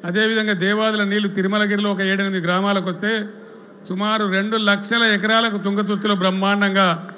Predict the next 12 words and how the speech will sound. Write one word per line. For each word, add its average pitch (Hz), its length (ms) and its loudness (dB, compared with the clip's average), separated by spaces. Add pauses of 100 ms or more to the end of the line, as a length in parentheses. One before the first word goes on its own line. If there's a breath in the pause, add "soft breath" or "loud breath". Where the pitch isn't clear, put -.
(280)
నీళ్లు 202 260 -2
పారుతాయని 190 420 0
చెప్పి 185 100 -2
నేను 180 120 0
మనవి 175 220 0
చేస్తా 170 300 -2
ఉన్నా. 156 220 -4 (3500)
ఇక్కడ 214 200 -2
ఒక 226 200 2
విషయం 233 340 -2
మీరు 233 140 -4
గమనించాలి. 196 540 -2